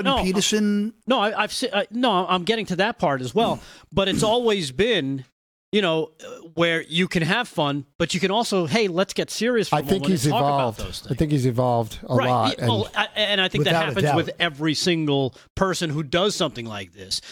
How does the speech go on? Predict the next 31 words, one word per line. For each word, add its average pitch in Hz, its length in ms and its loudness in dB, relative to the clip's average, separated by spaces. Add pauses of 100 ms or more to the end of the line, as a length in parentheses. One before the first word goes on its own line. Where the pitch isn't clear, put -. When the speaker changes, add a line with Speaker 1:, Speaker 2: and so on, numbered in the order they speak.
(120)
Speaker 2:
And 165 200 0
I 170 60 2
think 220 200 -4
where 185 200 2
the 156 80 -2
mainstream 175 560 0
media 185 340 2
f-, 170 60 -6 (180)
falls 190 400 0
right 196 220 0
now, 202 280 -2 (460)
they're, 202 320 0
they're 190 240 2
in 262 120 2
attack 208 440 -4
mode. 107 360 -8 (320)
Why? 175 440 0 (320)
Because 156 460 0 (220)
he's 247 280 0
got 160 360 -2
twenty 240 400 0
times 185 720 0 (280)
the 165 180 0
audience 151 600 0
Speaker 1:
Yeah. 123 120 2
Speaker 2:
that 143 160 2
a - 20 -2
C 208 340 2
N 175 140 2
N 160 240 0
does. 104 140 -8